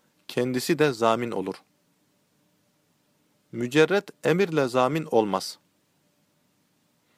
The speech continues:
Böylece, "Senden alacaklıyım, alacağımı denize at." diyen kimsenin emri üzere, borçlu,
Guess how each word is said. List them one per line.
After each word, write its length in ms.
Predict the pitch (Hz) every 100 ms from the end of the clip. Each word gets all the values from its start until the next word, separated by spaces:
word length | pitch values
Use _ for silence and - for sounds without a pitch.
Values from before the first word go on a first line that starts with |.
| _ _ _
Böylece, 600 | 120 170 175 123 147 180 - _ _ _
"Senden 560 | - - 139 139 160 165 131
alacaklıyım, 760 | 131 123 131 - 151 107 92 _ _ _ _ _
alacağımı 640 | - 123 127 139 147 160 127
denize 340 | 127 127 147
at." 320 | 131 123 - _ _ _ _ _ 113
diyen 280 | 120 147 165
kimsenin 640 | 156 139 127 - 139 143 -
emri 300 | 131 135 151
üzere, 420 | 127 107 107 151 165 _ _ _ _ _ -
borçlu, 640 | 113 123 135 - 170